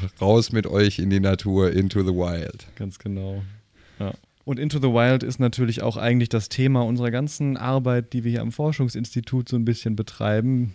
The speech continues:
Speaker 2: wenn wir in die Natur schauen und gucken, was die Pflanzen so können und wie wir die Fähigkeiten dieser Pflanzen für uns nutzbar machen können. Aber dazu später mehr.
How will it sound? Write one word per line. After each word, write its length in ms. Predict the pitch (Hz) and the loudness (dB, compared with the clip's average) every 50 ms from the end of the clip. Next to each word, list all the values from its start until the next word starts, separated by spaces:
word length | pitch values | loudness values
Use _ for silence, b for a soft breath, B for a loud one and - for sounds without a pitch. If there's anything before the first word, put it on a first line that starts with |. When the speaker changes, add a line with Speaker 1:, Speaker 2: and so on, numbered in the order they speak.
| - | -6
Speaker 2:
wenn 260 | 131 120 120 120 110 110 | -2 0 0 2 2 0
wir 80 | 110 | -2
in 80 | 107 110 | 0 0
die 80 | 110 | 0
Natur 360 | 110 107 107 - - 123 123 113 | 0 0 0 -2 0 0 0 0
schauen 360 | - - 113 107 104 107 107 | 0 -2 -2 -2 -2 -2 -4
und 120 | 107 110 | -6 -8
gucken, 360 | - - 110 107 110 104 104 | -6 -6 -6 -4 -2 -4 -2
was 160 | 107 104 - - | -2 -4 -6 -6
die 80 | 101 | -10
Pflanzen 360 | - - 107 110 110 - 113 | -4 -2 -2 -2 0 -2 -2
so 120 | 101 101 - | -4 -4 -4
können 360 | - - 120 113 110 107 107 | 0 2 2 2 2 0 -2
und 220 | 104 110 107 101 | -4 -4 -4 -4
wie 140 | 110 107 101 | -4 -4 -4
wir 80 | 101 98 | -4 -4
die 100 | 98 98 | -4 -6
Fähigkeiten 720 | - - 131 123 107 101 - - 110 101 101 101 101 101 | -6 -4 -4 -2 -2 -4 -6 -8 -6 -6 -6 -6 -6 -6
dieser 180 | 101 101 107 101 - | -8 -6 -8 -10 -8
Pflanzen 500 | - 104 104 104 98 - 101 98 92 b b b b b b | -6 -4 -4 -4 -4 -4 -4 -4 -4 b b b b b b
für 120 | - 107 | -8 -8
uns 160 | 98 98 - | -8 -6 -2
nutzbar 280 | 123 151 - - - 104 | -2 -2 -2 -2 -4 -2
machen 300 | 95 92 90 87 95 90 | -2 -2 -4 -4 -6 -8
können. 380 | - - 95 95 104 143 180 - b b b b b b b b b | -6 -6 -4 -2 -2 -4 -4 -6 b b b b b b b b b
Aber 500 | 107 104 101 95 98 98 95 95 101 98 | -4 -4 -2 -2 -2 -2 -2 -2 -4 -4
dazu 320 | - 104 110 - - - 113 | -4 -4 -4 -4 -4 -6 -6
später 480 | - - - 110 107 104 - 104 95 | -6 -4 -4 -2 -2 -2 -2 -4 -4
mehr. 400 | 98 101 101 107 127 156 175 185 | -4 -4 -4 -4 -4 -6 -8 -8